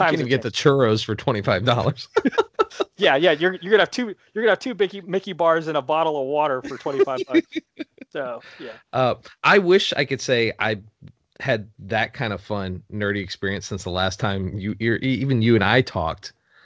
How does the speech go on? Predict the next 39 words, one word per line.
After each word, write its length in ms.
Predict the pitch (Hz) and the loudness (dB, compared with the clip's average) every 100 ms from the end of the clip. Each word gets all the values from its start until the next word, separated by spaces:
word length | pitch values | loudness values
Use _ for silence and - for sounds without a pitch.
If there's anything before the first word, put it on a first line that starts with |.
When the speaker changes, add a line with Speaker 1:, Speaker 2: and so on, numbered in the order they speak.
| _ _ - | _ _ -2
Speaker 1:
Um, 520 | 98 95 92 90 90 _ _ _ | 0 2 2 0 -6 _ _ _
I've 180 | - 139 | 0 4
definitely 300 | 147 147 170 | 4 4 2
been 140 | 131 117 | 2 0
up 120 | 113 | -2
to 80 | 101 | -6
some 180 | - 98 | -6 -4
stuff. 320 | 101 95 - | -2 -4 -2
We've 160 | 113 | 0
been 140 | 113 110 | 0 0
doing 180 | 110 107 | 0 -2
a 60 | |
ton 240 | 98 - 113 | -4 -6 -6
of 80 | - | -4
stuff 280 | 110 95 | -4 -4
with 140 | 104 92 | -4 -4
the 100 | 95 | -2
Eldritch 320 | 101 104 87 | 0 -2 -4
Foundry. 540 | 98 85 82 82 90 - _ _ - | -6 -6 -4 -4 -4 -8 _ _ -4
Speaker 2:
Okay. 100 | 95 | 0
Speaker 1:
Um, 320 | 92 87 85 _ _ - | 0 0 -6 _ _ -4
we're 120 | 113 | 0
actually 240 | 110 - 104 | 0 0 -2
getting 260 | 101 104 | -2 0
ready 340 | 104 98 98 95 | 0 0 -2 -6
to, 380 | - 101 95 - | -6 -6 -6 -8
we, 180 | 95 - | -8 -8
so 140 | - | -4
we 60 | 110 | 0
did 120 | 135 | 4
a 40 | 147 | 4
one 240 | 117 117 | 4 0
shot 300 | - 90 - | 0 -2 -4
for 240 | - 82 | -8 -8
them. 240 | 73 69 71 _ _ _ _ | -8 -10 -14 _ _ _ _
Um, 460 | 90 90 87 82 73 | -2 0 0 -2 -4
we 200 | - 95 | -6 -6
pre-recorded 600 | 90 113 98 101 107 92 | -2 0 0 2 0 0
everything, 500 | 90 82 82 80 78 | 0 -2 -4 -6 -6